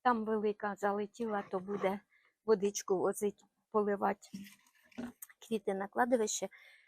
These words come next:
А це я вчора взяла у Наташі, вона обрізала самшити, вони трішки різні, чим у мене отам, що ростуть. Так, чотири, п'ять, шість,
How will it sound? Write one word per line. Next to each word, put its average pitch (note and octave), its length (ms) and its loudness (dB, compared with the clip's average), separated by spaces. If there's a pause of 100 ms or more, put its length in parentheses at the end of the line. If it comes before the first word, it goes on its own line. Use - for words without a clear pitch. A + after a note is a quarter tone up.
(120)
А - 80 4
це D4 200 4
я D4 120 0
вчора C4+ 560 2 (160)
взяла A#3 480 0 (800)
у B3+ 100 6
Наташі, A#3 880 2 (1080)
вона A3+ 360 0 (720)
обрізала A3+ 880 4 (680)
самшити, A#3+ 800 0 (760)
вони B3+ 200 6
трішки C4+ 520 0
різні, A#3+ 400 2
чим A3+ 280 -2
у A#3 80 0
мене A3+ 300 0
отам, C4+ 400 2
що A#3+ 200 -4
ростуть. G3+ 600 -6 (360)
Так, A#3 280 0
чотири, B3 760 0 (840)
п'ять, A#3+ 600 -2
шість, - 560 -4